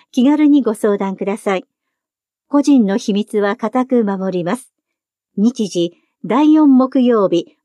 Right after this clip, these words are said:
午後一時から四時。対象、区内在住か在勤在学の方。相談員は人権擁護委員。場所、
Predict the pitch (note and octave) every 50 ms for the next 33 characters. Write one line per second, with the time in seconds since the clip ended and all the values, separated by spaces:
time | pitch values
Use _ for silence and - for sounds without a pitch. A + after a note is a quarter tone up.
0 | - F3+ B3 C4 B3 A3+ G#3+ G3 - A#3 F#3+ - - D#4 - D#4+ C#4 - G#3+ F#3
1 | E3 D#3 D#3 C#3 E3+ G3 F#3+ - F#3 E3 - _ _ _ _ _ _ _ _ _
2 | _ _ _ _ _ _ _ _ _ _ - G#3+ G#3 G3+ G3+ - - G#3 F#3+ F#3
3 | F#3+ F#3+ _ _ _ _ - D#4+ D#4 E4 E4 D#4 C4+ A#3+ - C4 C4+ C4+ B3 B3+
4 | C4 B3+ B3+ B3+ C4 A#3+ A#3 - A#3 A#3 A3+ G#3+ - - A3 G#3+ G3 E3+ G3+ G3
5 | G#3 G3+ F#3+ G3+ G3+ - F#3 F3 F3 F3 F3+ - F3+ D#3+ D#3+ - E3 D#3+ - _
6 | _ _ _ _ _ _ _ _ _ _ _ _ - - - D4 D4+ D4+ D#4 D#4
7 | D4+ C#4+ B3+ A3+ G#3 F#3+ F3+ F3+ F3 F3+ - F#3 D#3+ A3 B3 B3+ B3 - A#3+ A3+
8 | G#3+ F#3+ E3 F#3+ G3+ G#3+ G3+ F#3 G3 F#3+ E3+ E3+ E3+ E3 D#3 C#3+ C3+ C3 - _
9 | _ _ _ _ _ _ _ _ - - D#3+ F#3+ G#3 - - G#3 G3 F#3+